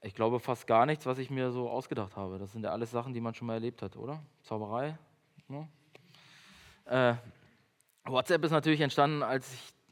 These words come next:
mit Udo Zwackel die ganze Zeit immer, der ist echt mein, mein damaliger Produ-, oder mein alter Kumpel und Produzent auch, mit dem ich das da alles gemacht habe, der, äh, ist, äh, WhatsApp-süchtig gewesen und den hat man nie telefonisch erreicht.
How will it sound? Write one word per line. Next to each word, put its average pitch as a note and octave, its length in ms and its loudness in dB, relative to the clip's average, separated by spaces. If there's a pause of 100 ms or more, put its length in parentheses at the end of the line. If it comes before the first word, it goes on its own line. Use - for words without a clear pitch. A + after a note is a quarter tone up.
(160)
mit B2 160 -6
Udo C3+ 200 2
Zwackel C3+ 340 2
die D#3+ 100 2
ganze D3+ 240 2
Zeit D3+ 380 4
immer, C#3 420 4
der A#2 340 0
ist C3 160 -6
echt - 460 -4
mein, G#2+ 420 -10
mein A#2 440 -4
damaliger B2 420 2
Produ-, A#2+ 280 -4
oder A2+ 160 0
mein G#2+ 120 0
alter A2 220 0
Kumpel D3 240 -4
und B2 120 -2
Produzent B2 420 -4
auch, D3 140 0 (440)
mit B2 80 -6
dem B2+ 100 2
ich B2 80 -2
das B2+ 140 -4
da - 80 0
alles A#2+ 180 0
gemacht C3 280 -4
habe, C3+ 260 0 (560)
der, B2+ 300 8 (320)
äh, F#2+ 40 0
ist, - 220 -2
äh, A#2+ 460 2
WhatsApp-süchtig A#2+ 880 -4
gewesen A2+ 340 -2
und B2+ 120 -8
den A#2 120 -4
hat B2 100 -4
man A#2+ 220 -2 (640)
nie D3 320 -4
telefonisch D3 500 -2
erreicht. B2+ 380 2